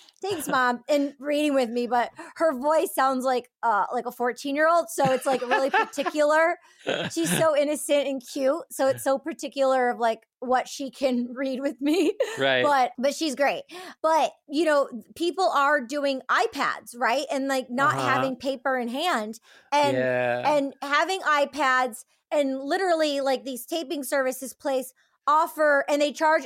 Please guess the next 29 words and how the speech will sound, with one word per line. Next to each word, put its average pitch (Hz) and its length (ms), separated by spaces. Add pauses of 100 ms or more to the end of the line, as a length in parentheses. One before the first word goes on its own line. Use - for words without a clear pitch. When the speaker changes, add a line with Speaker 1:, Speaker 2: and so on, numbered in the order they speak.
Speaker 1:
extra 277 340
money 320 300
for 262 280
it, 254 160
by 233 180
the 277 120
way. 240 360 (220)
Speaker 2:
Oh. 185 200
Speaker 1:
But, 269 280
um, 240 480
for 311 140
you 311 240
to 320 140
read 294 320
it 302 100
off 262 240
an 277 140
iPad, 247 540
do 240 100
you 330 380 (300)
do 302 360
anything 294 840
off 269 260
a 240 380
iPad, 302 800
um, 233 380
a 240 100
digital 269 400
screen, 359 580